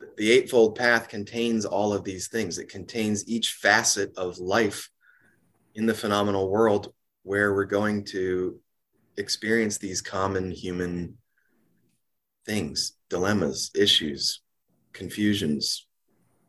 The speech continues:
whatever. Um, so it, it, it,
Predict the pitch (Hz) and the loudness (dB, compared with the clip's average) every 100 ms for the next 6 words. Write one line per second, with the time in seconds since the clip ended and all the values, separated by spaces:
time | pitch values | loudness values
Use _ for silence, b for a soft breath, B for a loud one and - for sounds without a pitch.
0 | _ - 101 107 82 - _ _ _ _ | _ 2 4 4 2 -4 _ _ _ _
1 | _ _ _ _ b b _ 98 95 87 | _ _ _ _ b b _ -4 0 2
2 | 85 87 107 _ _ _ _ _ _ _ | 0 -2 -8 _ _ _ _ _ _ _
3 | _ _ _ - - 101 95 - - - | _ _ _ 0 6 10 10 8 0 -4
4 | - - - - - | -10 -14 -14 -12 -16